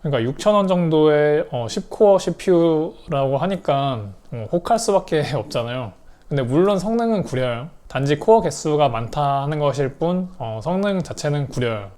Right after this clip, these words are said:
그래서 뭐 이런 것도 있고, 그리고 뭐 요런 애들? 어, 이육삼공 브이 쓰리라는 모델인데 요거는, 어, 이제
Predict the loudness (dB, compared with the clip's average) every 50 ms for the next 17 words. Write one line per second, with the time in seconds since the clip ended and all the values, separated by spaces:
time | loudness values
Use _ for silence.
0 | _ -4 -2 0 0 2 2 2 2 4 4 4 4 4 2 0 2 -2 -2 -2
1 | -2 0 0 0 0 0 -6 -10 -16 -18 -20 -20 _ -6 -2 0 2 2 2 2
2 | 4 4 2 2 2 2 2 4 4 2 2 0 -2 -4 -4 -6 -10 -20 _ _
3 | _ _ _ _ -8 -8 -6 -4 -2 0 2 2 2 2 0 -2 -4 -4 -2 0
4 | 0 2 0 0 0 0 0 0 0 0 0 0 2 2 2 2 0 0 0 0
5 | 0 0 0 0 -2 -2 -4 -4 -2 -2 -2 -2 0 0 0 0 0 0 -2 -2
6 | -2 -4 -6 -8 -10 -10 -8 -6 -4 -4 -4 -4 -4 -6